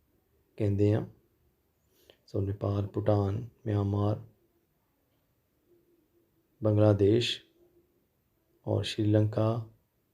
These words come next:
ਮਾਲਦੀਵਜ਼, ਪਾਕਿਸਤਾਨ, ਅਫਗਾਨਿਸਤਾਨ, ਇਹ ਸਾਰੇ ਜਿਹੜੇ ਆ ਭਾਰਤ ਦੇ ਗੁਆਂਢੀ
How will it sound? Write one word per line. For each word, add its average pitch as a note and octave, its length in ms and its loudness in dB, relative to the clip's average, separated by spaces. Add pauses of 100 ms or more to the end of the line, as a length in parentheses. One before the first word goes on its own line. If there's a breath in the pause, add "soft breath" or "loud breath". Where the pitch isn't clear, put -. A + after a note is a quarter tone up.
(1040)
ਮਾਲਦੀਵਜ਼, G#2+ 760 0 (1700)
ਪਾਕਿਸਤਾਨ, A2+ 840 -2 (1160)
ਅਫਗਾਨਿਸਤਾਨ, A2 960 0 (1080)
ਇਹ C3+ 60 0
ਸਾਰੇ A2+ 400 4
ਜਿਹੜੇ G2 340 4
ਆ F2+ 180 -4 (840)
ਭਾਰਤ G#2 260 0
ਦੇ F#2+ 160 0
ਗੁਆਂਢੀ F#2+ 640 0